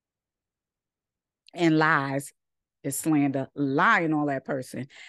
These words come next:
acting negatively against the individual, not loving your brother, et cetera. Okay?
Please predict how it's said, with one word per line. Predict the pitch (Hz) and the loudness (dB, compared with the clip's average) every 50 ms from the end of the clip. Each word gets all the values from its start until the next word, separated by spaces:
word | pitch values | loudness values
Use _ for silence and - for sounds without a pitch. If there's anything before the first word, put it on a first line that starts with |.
| - - _ | -20 -16 _
acting | - 165 175 185 - 196 175 160 165 | 0 0 0 0 0 0 0 0 2
negatively | 180 190 202 233 202 - - 185 156 151 151 147 147 151 - | 2 0 0 0 -4 -4 -4 -6 -6 -4 -2 -2 -2 -2 -2
against | - 143 135 131 139 170 185 226 226 - | -4 -8 -8 -4 -2 -2 -2 -2 -4 -8
the | - - | -10 -6
individual, | 113 147 139 135 127 123 135 131 117 135 135 131 | -4 -2 -2 -2 -4 -4 -6 -6 -6 -8 -6 -4
not | 127 143 170 170 135 147 | 0 0 0 0 0 0
loving | 160 175 190 185 208 208 214 | 0 0 0 0 -2 -6 -4
your | 214 214 | -4 -4
brother, | 214 190 170 156 151 135 151 151 151 _ _ _ _ _ - | -2 -2 -2 -2 -2 -4 -6 -8 -8 _ _ _ _ _ -4
et | - 156 156 151 | -2 -2 -2 -2
cetera. | - - - 156 143 135 117 120 117 123 131 - _ _ _ _ _ _ _ - | -4 -4 0 0 0 0 -2 -6 -14 -14 -16 -18 _ _ _ _ _ _ _ -18
Okay? | 123 - 165 147 147 147 151 | -14 -8 -4 -4 -2 -2 -4